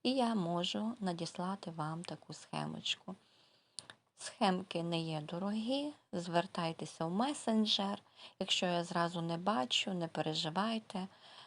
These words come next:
Е, можливий такий варіант, що просто-напросто в мене немає часу або не бачу. Ну, якщо не бачу, тоді залишу ссылочку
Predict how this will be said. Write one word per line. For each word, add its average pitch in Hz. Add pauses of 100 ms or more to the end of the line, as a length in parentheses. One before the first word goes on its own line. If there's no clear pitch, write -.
(220)
Е, 170
можливий 160
такий -
варіант, 175
що 165 (220)
просто-напросто 170
в -
мене 156
немає 175
часу 330 (180)
або 226 (960)
не 208
бачу. 180
Ну, 214
якщо 233
не 254
бачу, 269
тоді 190
залишу 170
ссылочку 175